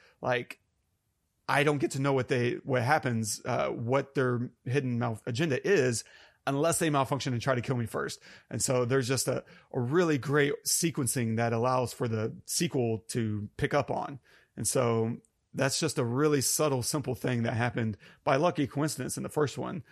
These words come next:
that James Cameron was able to build on in, in the sequel. And so now they have a relationship where she's inherently distrustful.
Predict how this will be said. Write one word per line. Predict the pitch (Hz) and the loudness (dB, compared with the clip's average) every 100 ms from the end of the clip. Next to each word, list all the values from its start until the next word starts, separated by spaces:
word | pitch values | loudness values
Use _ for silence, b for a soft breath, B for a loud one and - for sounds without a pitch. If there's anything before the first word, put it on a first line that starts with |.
| b b | b b
that | 123 113 113 123 - _ _ _ - | 0 0 0 -4 -10 _ _ _ -8
James | - 147 - | 0 0 0
Cameron | 151 135 113 | 0 0 0
was | 107 | 0
able | 117 | 0
to | 104 | 0
build | 98 139 131 | 0 2 2
on | 113 90 - | 0 -2 -4
in, | 98 - | -6 -6
in | 113 | -4
the | 104 | -4
sequel. | - 131 - - B B | -2 -4 -4 -8 B B
And | 113 | -6
so | 127 | -2
now | 120 131 131 123 113 b b | 0 2 2 2 -2 b b
they | - 139 | 0 4
have | 143 | 4
a | 127 | 2
relationship | 117 113 127 113 - - 73 - b b | 0 2 0 0 -2 -2 -4 -6 b b
where | - 113 | -6 -4
she's | - 147 135 117 | -2 0 2 2
inherently | 113 127 139 123 110 | 0 0 0 -2 -4
distrustful. | 107 - 185 165 160 156 127 | -6 -4 -2 -2 -2 -2 -4